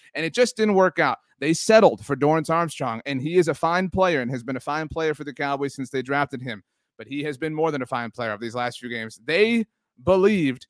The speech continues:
all right, now I'm gonna disagree with Garrett here, who says, "I'm so happy we kept Armstrong over Randy. He's injury prone and was way overpaid." I disagree with that. I don't, like, we don't have to,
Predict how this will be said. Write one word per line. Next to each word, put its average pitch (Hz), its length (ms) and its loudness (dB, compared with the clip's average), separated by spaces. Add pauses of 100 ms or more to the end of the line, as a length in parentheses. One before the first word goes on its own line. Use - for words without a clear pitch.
(160)
all 135 80 0
right, 165 240 0
now 160 320 0
I'm 180 320 -2
gonna 185 180 -2
disagree 196 380 -4
with 180 160 -2
Garrett 170 240 -2
here, 143 120 -8
who 135 100 -6
says, 123 180 -10
"I'm 127 160 -10
so 180 180 -4
happy 175 220 -4
we 156 100 -6
kept 151 260 -6
Armstrong 143 440 -4
over 143 280 4
Randy. 131 400 0 (220)
He's 135 200 -4
injury 156 280 2
prone 147 300 0
and 131 140 -6
was 117 120 -6
way 131 120 0
overpaid." 127 440 -4
I 123 60 -12
disagree 214 400 4
with 196 160 8
that. 113 160 -4
I 143 80 -2
don't, 190 220 0
like, 170 100 0
we 160 100 2
don't 220 200 2
have 208 200 -2
to, 196 280 0